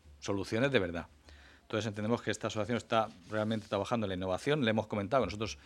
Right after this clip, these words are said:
somos muy partidarios de los bonos de impacto social, ya lo hemos presentado en la asamblea y se ha aprobado la política de, de éxito, es decir,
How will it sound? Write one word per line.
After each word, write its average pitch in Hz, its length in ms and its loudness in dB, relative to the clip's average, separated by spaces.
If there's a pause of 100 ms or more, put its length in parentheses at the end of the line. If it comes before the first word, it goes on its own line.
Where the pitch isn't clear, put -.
(200)
somos 117 180 2
muy 110 100 2
partidarios 107 400 2
de 92 60 -4
los 90 100 -4
bonos 104 160 -4
de 101 80 -4
impacto 104 300 -6
social, 127 360 -4 (200)
ya 101 120 -4
lo 104 60 0
hemos 98 100 -2
presentado 98 320 -2
en 95 40 2
la 90 60 -2
asamblea 127 460 -2 (460)
y 104 80 -6
se - 160 2
ha 104 40 6
aprobado 139 640 6
la 101 160 0
política 101 560 0
de, 101 460 -6 (720)
de 101 320 -4
éxito, 131 320 0
es 107 80 0
decir, 101 180 -2